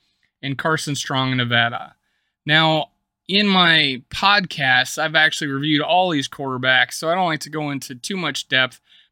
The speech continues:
because I'll be boring myself, <laughs> unfortunately. But my main, my main issue with today's podcast or YouTube video is that I am not gonna t-, I'm not gonna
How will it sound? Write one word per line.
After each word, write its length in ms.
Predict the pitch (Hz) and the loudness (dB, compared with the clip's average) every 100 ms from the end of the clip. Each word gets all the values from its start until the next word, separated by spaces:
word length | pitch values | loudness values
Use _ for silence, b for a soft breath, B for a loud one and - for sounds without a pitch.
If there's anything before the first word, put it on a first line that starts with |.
| - | -2
because 340 | 175 185 160 | 0 2 2
I'll 80 | 151 | 2
be 140 | 143 | 2
boring 560 | 135 127 147 151 147 139 | 2 0 2 2 2 2
myself, 760 | 131 123 - 127 82 - - _ B B | 0 -2 -2 -4 -6 -12 -20 _ B B
<laughs> 240 | B - | B -4
unfortunately. 840 | 175 - 196 151 - 156 139 131 123 b b b - | -4 0 2 2 2 0 0 0 -2 b b b -8
But 140 | 151 170 | -2 2
my 140 | 175 | 4
main, 480 | 175 196 214 208 190 _ _ | 4 4 2 0 -4 _ _
my 160 | 151 156 | 0 2
main 300 | 160 190 196 | 4 2 2
issue 340 | 196 - 190 | 0 2 2
with 140 | 165 - | 0 -2
today's 600 | 147 160 180 170 147 - _ _ _ _ | -2 0 2 0 -2 -8 _ _ _ _
podcast 800 | 175 170 165 175 175 170 165 - - | 0 0 0 0 0 0 -4 -12 -8
or 220 | 143 135 | -4 -2
YouTube 640 | 143 170 - 180 165 151 - | -2 -4 -2 0 0 -2 -10
video 440 | 160 165 160 156 147 | -4 2 2 2 0
is 240 | 147 139 | -2 0
that 380 | 156 151 147 - _ _ _ _ _ - | 2 4 2 -4 _ _ _ _ _ 0
I 100 | 165 | 2
am 140 | 190 175 | 2 2
not 240 | 180 180 | 2 2
gonna 220 | 180 156 | 0 -2
t-, 120 | - - _ - | -2 -12 _ -4
I'm 160 | 165 | 0
not 180 | 170 180 | 2 0
gonna 440 | 190 156 143 131 | 0 0 0 -2